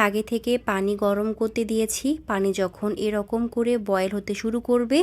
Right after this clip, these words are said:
এ পর্যায়ে মাছের পিসগুলো দিতে হবে। মাছের পিসগুলোকে দশ মিনিট ভাপিয়ে নিতে হবে, যেন এগুলো বেশ নরম হয়ে যায় এবং এগুলোকে কাটা ছাড়তে সুবিধা হয়। তো দশ মিনিট পরে এ পর্যায়ে এলে নামিয়ে নিব। একই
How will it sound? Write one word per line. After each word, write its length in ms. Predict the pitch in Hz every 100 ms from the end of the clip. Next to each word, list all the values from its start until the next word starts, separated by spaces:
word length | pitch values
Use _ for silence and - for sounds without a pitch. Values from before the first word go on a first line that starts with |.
| 370 - - - - 254
এ 20 | 247
পর্যায়ে 400 | 233 226 247 262 262
মাছের 300 | 196 196 214 208
পিসগুলো 440 | 214 208 - 220 214
দিতে 160 | 208 226 220
হবে। 220 | 214 285 381 - - - - 247
মাছের 340 | 233 233 269 254
পিসগুলোকে 680 | 240 233 - 254 254 247 262 240 202
দশ 140 | 196 196
মিনিট 200 | 202 214 202 202
ভাপিয়ে 320 | 196 233 233
নিতে 160 | 226 240 226
হবে, 220 | 233 254 381 - - - -
যেন 160 | 247 233 240 220
এগুলো 220 | 214 233 226
বেশ 160 | 233 226 226
নরম 280 | 202 214 226 226
হয়ে 160 | 247 226
যায় 160 | 247 285 214
এবং 160 | 202 208 -
এগুলোকে 380 | 202 208 214 240 285
কাটা 240 | 214 185 196 202
ছাড়তে 300 | 208 196 214 262
সুবিধা 320 | 214 196 180 180
হয়। 160 | 165 170 - - - - - - - - - -
তো 80 | 233 220
দশ 160 | 233 233 -
মিনিট 240 | 254 269 - 240
পরে 220 | 196 240 277 208
এ 20 | 208
পর্যায়ে 400 | 214 202 196 214 208
এলে 120 | 233 226
নামিয়ে 300 | 208 220 240
নিব। 140 | 247 262 381 - - - - - 233
একই 200 | 233